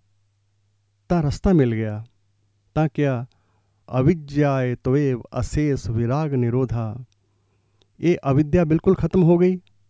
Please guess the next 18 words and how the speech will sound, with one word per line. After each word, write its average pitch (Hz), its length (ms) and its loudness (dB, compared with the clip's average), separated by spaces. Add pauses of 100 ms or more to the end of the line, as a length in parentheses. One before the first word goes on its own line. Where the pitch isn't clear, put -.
(1040)
ਸੰਖਾਰ 156 560 0
ਨਿਰੋਧੋ, 180 580 4 (420)
ਸੰਖਾਰ 170 640 0
ਨਿਰੋਧਾ, 117 560 0 (680)
ਵਿਗਿਆਨ 165 480 4
ਨਿਰੋਧੋ, 180 580 2 (680)
ਵਿਗਿਆਨ 156 480 4
ਨਿਰੋਧਾ, 113 600 -2 (720)
ਨਾਮ 156 320 2
ਰੂਪ 185 220 2
ਨਿਰੋਧੋ, 185 560 2 (540)
ਨਾਮ 175 300 2
ਰੂਪ 202 220 0
ਨਿਰੋਧਾ, 117 640 0 (520)
ਸਲਾਇਤਨ 147 560 0
ਨਿਰੋਧੋ, 185 600 2 (420)
ਸਲਾਇਤਨ 170 560 0
ਨਿਰੋਧਾ, 113 640 0